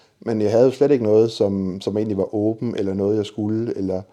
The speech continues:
og i starten, der var det også, altså, øhm,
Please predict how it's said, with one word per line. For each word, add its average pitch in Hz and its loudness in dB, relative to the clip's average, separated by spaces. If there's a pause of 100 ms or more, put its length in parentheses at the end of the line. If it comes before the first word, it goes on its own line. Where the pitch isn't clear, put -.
(720)
og 107 2
i 104 2
starten, 110 4
der 113 4
var 113 4
det 104 2
også, - -2
altså, 95 -4
øhm, 95 -4